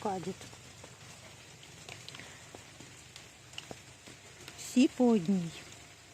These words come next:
Так, Михаїл, дивіться, показую вам, як я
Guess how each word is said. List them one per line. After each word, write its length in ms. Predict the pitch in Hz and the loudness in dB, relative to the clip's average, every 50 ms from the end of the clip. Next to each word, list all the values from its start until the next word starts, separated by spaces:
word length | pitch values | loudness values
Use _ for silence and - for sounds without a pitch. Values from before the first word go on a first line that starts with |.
| - | -20
Так, 100 | - 190 _ _ | -20 -20 _ _
Михаїл, 640 | 220 220 208 - - 240 240 214 208 202 185 185 175 | 0 0 2 4 6 6 8 8 6 4 2 2 2
дивіться, 580 | 170 220 196 233 226 - - - - 226 214 202 - _ | 0 4 6 6 4 4 2 2 2 2 2 0 0 _
показую 600 | - 233 - 254 254 269 226 226 226 214 226 214 | 4 8 10 12 12 12 12 10 8 8 8 8
вам, 220 | 214 233 226 226 | 10 8 10 10
як 360 | 220 233 233 226 220 - - | 10 10 8 8 6 6 6
я 220 | 233 226 220 220 | 8 8 8 6